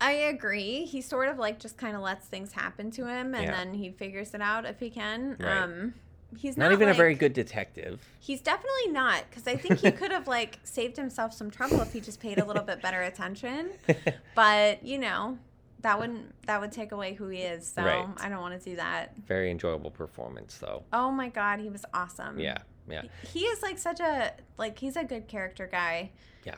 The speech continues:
Speaker 1: And he does pull me into his characters. Josh and I were talking about that, and, like, you know, Josh was, like, mentioning, um, the casino, no, Good Times at the El Royale.
Speaker 2: Oh, yeah.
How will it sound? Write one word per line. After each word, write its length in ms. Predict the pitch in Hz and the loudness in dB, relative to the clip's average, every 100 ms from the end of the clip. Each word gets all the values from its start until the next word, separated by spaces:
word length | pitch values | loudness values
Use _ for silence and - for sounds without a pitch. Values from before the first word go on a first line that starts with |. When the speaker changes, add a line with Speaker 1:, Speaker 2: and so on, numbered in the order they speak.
| - | -8
Speaker 1:
And 140 | 214 220 | -6 -4
he 120 | 247 | -4
does 260 | 247 240 | -2 -2
pull 220 | 240 247 220 | -4 -8 -6
me 160 | 214 | -6
into 200 | 185 190 | -8 -10
his 140 | 190 175 | -12 -10
characters. 600 | 180 165 - 156 170 180 | -8 -8 -6 -6 -6 -6
Josh 300 | 226 208 202 | 0 0 -2
and 80 | 196 | -8
I 20 | |
were 100 | 190 | -8
talking 400 | 190 185 175 185 | -6 -6 -6 -8
about 440 | 175 175 160 - - | -6 -2 -2 -4 -4
that, 340 | 165 160 156 - - - - - - | 0 0 -2 -6 -20 -20 -20 -20 -14
and, 200 | - 202 | -6 -4
like, 280 | 190 170 170 - | -2 -2 -4 -10
you 160 | 202 202 | -6 -4
know, 160 | 160 | -6
Josh 320 | 170 185 185 | -2 -2 -2
was, 220 | - 185 185 | -4 -8 -6
like, 220 | 175 - | -8 -8
mentioning, 540 | 180 180 185 180 180 | -10 -10 -10 -10 -6
um, 580 | 160 170 160 147 143 185 - - - - - _ _ - - - | -4 -4 -6 -10 -12 -14 -16 -20 -20 -20 -20 _ _ -20 -20 -12
the 100 | 202 | -10
casino, 760 | 196 185 196 185 180 175 170 185 | -10 -12 -10 -8 -8 -8 -10 -12
no, 340 | 196 180 170 185 190 - - - - | -10 -8 -8 -10 -14 -20 -20 -20 -10
Good 160 | 220 214 | -6 -6
Times 260 | 226 208 202 | -6 -8 -8
at 80 | |
the 160 | 185 - | -10 -6
El 200 | 190 185 | -4 -2
Royale. 440 | 180 175 170 165 196 | -4 -2 -2 0 12
Speaker 2:
Oh, 120 | 185 | 12
yeah. 500 | 123 117 143 113 92 | 12 10 12 10 8